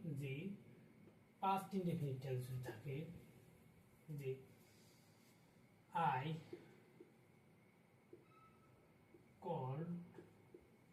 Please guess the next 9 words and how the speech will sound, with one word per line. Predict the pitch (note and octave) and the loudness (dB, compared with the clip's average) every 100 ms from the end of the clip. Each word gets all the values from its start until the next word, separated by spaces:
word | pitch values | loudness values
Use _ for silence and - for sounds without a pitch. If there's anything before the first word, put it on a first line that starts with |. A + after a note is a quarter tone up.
| - - - - - - - - - - - - - - | -20 -16 -16 -16 -20 -20 -20 -20 -20 -20 -20 -20 -14 -2
him, | C3+ C3 C3+ D#3+ F3 - - - - - - - - - - - - - - - - - - - - D#3+ | 0 2 0 0 -2 -6 -8 -10 -10 -16 -16 -16 -20 -20 -20 -20 -20 -20 -20 -20 -20 -20 -20 -20 -12 -2
I | D#3+ - | -2 0
called | G#3 G#3+ - C#3+ | 4 4 4 2
him, | C#3 C#3 D#3+ - | 2 2 -2 -6
তাকে | D#3+ D#3+ F3+ F3 | -2 0 2 4
আমি | F3 C3+ E3+ | 6 6 6
ডেকেছিলাম। | F3 G#3+ - C#3+ B2+ B2 F3 - - - - - - - - - - - - - - - - - - - - - - - - - - | 6 4 2 2 2 0 -2 -6 -10 -14 -14 -16 -18 -20 -20 -20 -20 -20 -20 -12 -12 -14 -20 -20 -20 -20 -20 -20 -20 -20 -20 -14 0
ধরেন | G3 F#3+ E3+ E3+ - | 4 6 6 2 2
সিন্স | E3 C#3 | 6 6